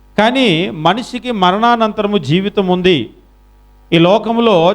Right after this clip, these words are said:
చాలామంది ఆ విషయాన్ని గమనించడం లేదు. కానీ మరణం అనేటువంటిది మానవుని యొక్క ముగింపు కాదు. మానవుడు అంటే కేవలం శరీరం మాత్రమే కాదు, మనిషి శరీరము, మన లోపల ఉన్నటువంటి ఆత్మ.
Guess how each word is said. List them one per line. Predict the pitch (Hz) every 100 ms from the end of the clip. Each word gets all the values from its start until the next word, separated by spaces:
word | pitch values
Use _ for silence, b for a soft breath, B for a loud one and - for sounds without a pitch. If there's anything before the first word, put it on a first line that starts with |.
| -
చాలామంది | 160 190 226 233 220
ఆ |
విషయాన్ని | 208 196 - 208 208
గమనించడం | 170 185 196 185 190
లేదు. | 175 170
కానీ | 160 156 180 254 b b -
మరణం | 147 165 226 262
అనేటువంటిది | 254 247 226 214 202 185 196 151 190
మానవుని | 156 156 208 247 226
యొక్క | 214 208
ముగింపు | 196 165 165 202 214
కాదు. | 175 165 151 113 - _ _ _ _ _ _ - -
మానవుడు | 151 170 233 262 262 247
అంటే | 226 240 220 165 208 214
కేవలం | 190 214 240 240
శరీరం | - 185 226 240 233
మాత్రమే | 233 233 220 220
కాదు, | 214 196 196 131 98 - _ _ _ _
మనిషి | 143 175 240 254 254 160 190 285 185
శరీరము, | 180 233 240 233 226 233 247 170
మన | 185 196
లోపల | 196 220 226 226
ఉన్నటువంటి | 214 214 214 208 208 208 214 214 220 185
ఆత్మ. | 190 196 196 139